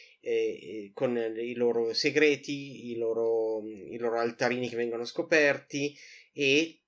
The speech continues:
tutto il torbido che può esserci nel rimestare le acque stagnanti di una piccola cittadina.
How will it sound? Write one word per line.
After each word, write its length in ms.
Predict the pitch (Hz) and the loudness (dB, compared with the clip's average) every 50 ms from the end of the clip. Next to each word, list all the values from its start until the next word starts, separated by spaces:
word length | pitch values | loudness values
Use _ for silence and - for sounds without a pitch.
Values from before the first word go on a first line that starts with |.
| _ | _
tutto 400 | _ - 175 - _ _ - 196 | _ -16 -16 -16 _ _ 4 4
il 180 | 180 175 175 - | 4 4 2 0
torbido 500 | - 165 160 151 147 143 156 143 143 147 | 6 8 8 8 8 4 0 2 2 2
che 180 | 147 156 143 - | 2 2 -2 -2
può 160 | - 135 135 | 0 2 2
esserci 500 | 135 131 - - 151 135 - - - 156 | 2 2 0 -2 -2 -2 -2 -2 0 2
nel 280 | 147 147 139 127 120 | 4 4 4 2 0
rimestare 640 | 117 127 127 131 135 135 - - - 127 120 127 123 | -2 -2 -2 -2 -2 -2 -4 -4 -4 0 2 2 2
le 180 | 123 127 131 123 | 2 4 2 2
acque 400 | 110 110 - _ - - 135 123 | 2 0 -6 _ -8 -6 -4 -4
stagnanti 800 | - - - 135 131 135 131 117 101 104 107 110 110 - 131 127 | -4 -2 0 0 0 0 0 -2 -2 -4 -6 -6 -8 -8 -10 -8
di 100 | 131 135 | -6 -4
una 220 | 135 127 120 117 | -4 -2 -4 -6
piccola 340 | - 113 113 - - 113 113 | -6 -12 -10 -8 -6 -6 -6
cittadina. 720 | - - 113 - _ 123 110 101 101 85 73 76 - - | -6 -8 -14 -10 _ -6 -6 -6 -8 -14 -14 -16 -18 -20